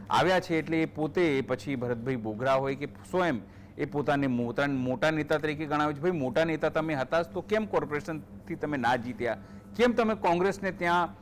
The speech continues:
અ, બ-, જી-, જીવાડી ન શક્યા? સવાલ અનેક છે. જવાબ એટલું જ છે કે ભરત ડાંગરના જવાથી સીધી રીતે કોઈ ફેર નહીં પડે.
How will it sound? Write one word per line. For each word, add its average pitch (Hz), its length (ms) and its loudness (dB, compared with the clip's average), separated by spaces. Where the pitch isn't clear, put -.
અ, 135 240 6
બ-, 120 220 0
જી-, 123 420 2
જીવાડી 147 420 4
ન 143 200 2
શક્યા? 143 460 2
સવાલ 175 380 6
અનેક 196 360 2
છે. 254 300 0
જવાબ 185 320 6
એટલું 214 260 2
જ - 40 -4
છે 240 160 2
કે 220 100 -4
ભરત 175 260 2
ડાંગરના 175 580 2
જવાથી 170 560 2
સીધી 220 440 2
રીતે 220 220 2
કોઈ 175 220 4
ફેર 143 260 -2
નહીં 123 200 0
પડે. 160 220 2